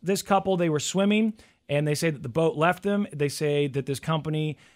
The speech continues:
did not do a proper head count. There's other people who were on the boat that got back on the boat safely, and they agree that the company did not do a good head count.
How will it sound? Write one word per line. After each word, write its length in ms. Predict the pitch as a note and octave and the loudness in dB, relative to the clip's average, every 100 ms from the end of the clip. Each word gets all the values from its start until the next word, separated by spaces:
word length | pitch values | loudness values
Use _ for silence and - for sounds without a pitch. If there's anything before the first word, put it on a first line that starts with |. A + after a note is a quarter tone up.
| _ | _
did 180 | - C#3+ | -2 0
not 240 | D#3 D#3+ | 2 0
do 140 | D3 D#3 | 0 0
a 40 | |
proper 320 | C#3+ D3+ C3+ | 2 -2 -2
head 240 | A#2+ D#3+ F#3 | 0 0 0
count. 260 | G3+ G3+ | 0 0
There's 160 | E3+ C3+ | 0 0
other 120 | E3 | 2
people 200 | G3+ E3+ | 0 0
who 100 | D#3+ | 2
were 140 | E3+ D3 | 0 2
on 200 | C#3+ G#3+ | 2 2
the 80 | A3 | 2
boat 340 | D3+ C#3+ D3 | 2 2 0
that 100 | B2 | -4
got 200 | C#3 F#3 | -4 -2
back 120 | F#3+ | -2
on 120 | E3 | -2
the 60 | C#3 | -2
boat 360 | B2 B2 B2+ _ _ _ - | -2 -2 -4 _ _ _ -6
safely, 480 | - C3+ D3 C#3 | -2 -2 0 0
and 200 | C#3 B2+ | 0 0
they 320 | C#3 G3+ F#3+ E3 | 2 4 4 2
agree 360 | C3+ C3+ A#3+ G3+ | -2 4 4 4
that 160 | D3 | 2
the 140 | D#3 B2 | -2 -2
company 380 | D3 C3+ C3 | -2 0 0
did 160 | B2+ B2 | 0 -2
not 240 | B2+ B2+ | -2 -4
do 240 | - C3 B2 | -2 -2 0
a 80 | B2+ | -2
good 220 | A#2+ A#2+ | -4 -2
head 180 | A#2+ A#2 | -2 -4
count. 260 | A2 A#2+ | -4 -4